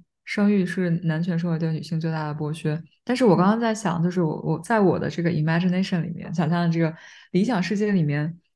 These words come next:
Speaker 1: 我觉得女性都统治了，然后我的 hypothesis 是大家应该都是非常，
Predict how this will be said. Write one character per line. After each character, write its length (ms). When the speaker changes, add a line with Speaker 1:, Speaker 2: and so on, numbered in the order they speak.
Speaker 1:
我 120
觉 80
得 100
女 160
性 220
都 120
统 280
治 160
了， 140
然 100
后 260
我 240
的 140
hypothesis 600
是 260
大 140
家 160
应 140
该 160
都 160
是 220
非 180
常， 320